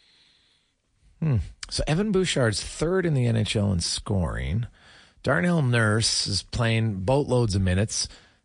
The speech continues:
has played excellent. It's actually been, Darnell Nurse for the last three years has been pretty good, despite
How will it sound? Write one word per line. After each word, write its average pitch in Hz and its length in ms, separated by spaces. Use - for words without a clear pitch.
has 107 80
played 117 320
excellent. 123 540
It's - 80
actually 220 380
been, 147 180
Darnell 226 360
Nurse 185 200
for 160 80
the 135 60
last 120 240
three 107 100
years 101 160
has 95 100
been 90 140
pretty 92 200
good, 85 180
despite 113 640